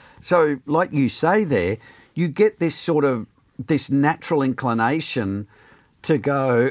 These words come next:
"Oh, well, whatever's happened's gonna continue." And the fifty-two week low, the formula, and we'll talk a bit more about the other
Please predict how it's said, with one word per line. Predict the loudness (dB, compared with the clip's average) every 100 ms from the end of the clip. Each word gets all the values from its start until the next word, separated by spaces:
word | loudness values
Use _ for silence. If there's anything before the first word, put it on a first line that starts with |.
| 2
"Oh, | 2
well, | 4 -2
whatever's | -2 0 0 0 -2
happened's | -2 -2 -4 -2
gonna | -4 -4
continue." | -6 -4 -4 -4 -6 -8 -14 _ -2
And | -2
the | -2
fifty-two | -2 -2 -2 -6 -6 -4 -2
week | 0 -2 0
low, | 0 2 2 0 -4 -8 -14 -20 -20 -20 _
the | 2
formula, | 2 2 0 0 0 0
and | 0
we'll | 0
talk | -2
a | -2
bit | -2
more | 0 0
about | 0 -2 0
the | 0
other | 2 0